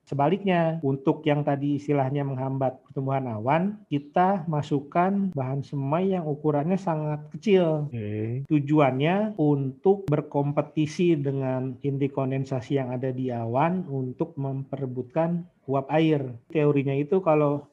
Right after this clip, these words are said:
Speaker 1: inti awan itu isinya ukuran diameter airnya seragam dan kurang dari gaya gravitasi, maka proses tumbukan dan penggabungan itu tidak akan terjadi. Jadi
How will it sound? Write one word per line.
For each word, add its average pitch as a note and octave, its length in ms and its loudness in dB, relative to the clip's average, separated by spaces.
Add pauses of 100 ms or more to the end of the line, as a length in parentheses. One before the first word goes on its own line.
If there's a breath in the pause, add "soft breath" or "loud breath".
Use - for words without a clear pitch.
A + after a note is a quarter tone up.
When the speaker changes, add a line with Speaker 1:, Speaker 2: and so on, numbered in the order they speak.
Speaker 1:
inti D3+ 400 -2
awan D3 400 2
itu D3 320 -2
isinya D3+ 720 0
ukuran D3+ 480 2
diameter D3 480 2
airnya C#3+ 480 0
seragam D3 800 2 (240)
dan C3 320 -2
kurang C3+ 400 0
dari B2 720 -4
gaya B2+ 240 -6
gravitasi, C#3+ 720 -4
maka F3 640 0
proses C#3+ 560 -2
tumbukan C3+ 480 -4
dan C3 160 -4
penggabungan C3 720 -2
itu C3+ 160 -4
tidak D3 240 0
akan C#3 160 -4
terjadi. D3 640 0 (160)
Jadi D#3 480 -2